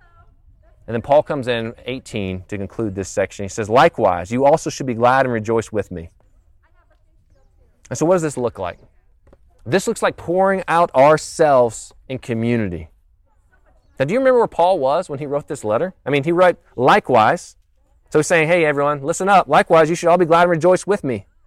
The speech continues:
Paul was in prison writing this letter. He's not, he's not sitting on some comfy couch in an Airbnb watching Netflix, like, "Hey, you guys should be joyful. You know, I'm sitting by the pool." Like, he's in prison here,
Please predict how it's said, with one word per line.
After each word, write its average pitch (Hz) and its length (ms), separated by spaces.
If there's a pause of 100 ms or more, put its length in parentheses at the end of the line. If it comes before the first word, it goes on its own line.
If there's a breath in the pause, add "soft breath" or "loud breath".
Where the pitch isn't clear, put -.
(460)
Paul 233 200
was 294 200
in 160 160
prison 165 580 (720)
writing 190 320
this 156 220
letter. 160 500 (640)
He's 214 140
not, 240 240 (100)
he's 208 140
not 233 160
sitting 208 280
on 180 180
some 170 160
comfy - 280
couch 160 300
in 143 60
an 123 60
Airbnb 143 680 (440)
watching 135 260
Netflix, 117 440
like, 120 140
"Hey, 185 220
you 135 80
guys 170 240
should 165 180
be 202 80
joyful. 156 500
You 120 80
know, 135 60
I'm 143 80
sitting 147 180
by 151 100
the 139 60
pool." 190 280 (160 soft breath)
Like, 185 140
he's 262 180
in 269 100
prison 220 460
here, 101 300